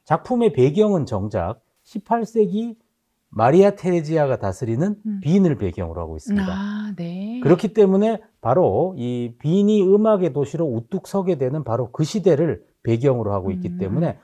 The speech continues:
Speaker 1: 고전주의 빈에게 바치는 하나의 헌정이다라고
Speaker 2: 음.
Speaker 1: 볼 수 있는 작품이 장미의 기사죠.
Speaker 2: 네.
Speaker 1: 뿐만 아니라 이 장미의 기사는 그 바탕 자체에 고전이 굉장히 많이 들어가 있습니다.
Speaker 2: 음.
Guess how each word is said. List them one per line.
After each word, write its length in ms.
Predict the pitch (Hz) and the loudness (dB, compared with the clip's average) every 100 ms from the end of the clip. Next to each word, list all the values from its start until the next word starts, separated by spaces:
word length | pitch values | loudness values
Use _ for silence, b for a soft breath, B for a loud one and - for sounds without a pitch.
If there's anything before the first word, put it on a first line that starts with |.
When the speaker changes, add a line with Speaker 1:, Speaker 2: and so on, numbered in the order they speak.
| b b | b b
Speaker 1:
고전주의 760 | - 139 190 226 226 202 190 151 | 2 4 6 4 2 0 -2 -2
빈에게 600 | 147 160 156 127 113 110 | -2 0 0 -2 -2 -2
바치는 580 | 104 98 - 123 196 | -4 -6 -6 -2 -2
하나의 420 | 202 - 131 131 120 | -4 -6 -4 -4 -2
헌정이다라고 720 | 180 185 190 170 117 82 - | 0 2 2 0 -2 -8 -8
Speaker 2:
음. 380 | 214 202 151 101 | -4 0 0 0
Speaker 1:
볼 120 | 101 | -2
수 120 | 98 185 | -4 -6
있는 120 | 95 | -6
작품이 460 | 95 - 131 185 b b b _ | -8 -6 -4 -4 b b b _
장미의 340 | - 98 107 85 | -4 -2 0 -4
기사죠. 440 | 82 85 - 78 _ _ - | -8 -10 -10 -12 _ _ -10
Speaker 2:
네. 260 | 180 180 | -8 -6
Speaker 1:
뿐만 280 | 190 254 269 | 0 2 4
아니라 240 | 233 226 220 | 4 4 4
이 120 | 196 | 2
장미의 400 | 131 135 196 214 | 0 0 2 2
기사는 540 | 185 160 175 208 101 | 2 0 0 -2 -4
그 100 | - | -6
바탕 460 | - 175 - 254 220 | -4 -4 -2 -2 0
자체에 400 | 139 - 165 160 | -2 -2 -4 -4
고전이 540 | - 120 170 185 175 | -2 -2 0 0 -2
굉장히 360 | 123 156 208 202 | -4 -2 -2 -2
많이 220 | 113 92 | -2 -4
들어가 240 | 92 87 | -6 -6
있습니다. 380 | 85 208 92 | -8 -8 -8
Speaker 2:
음. 40 | 82 | -8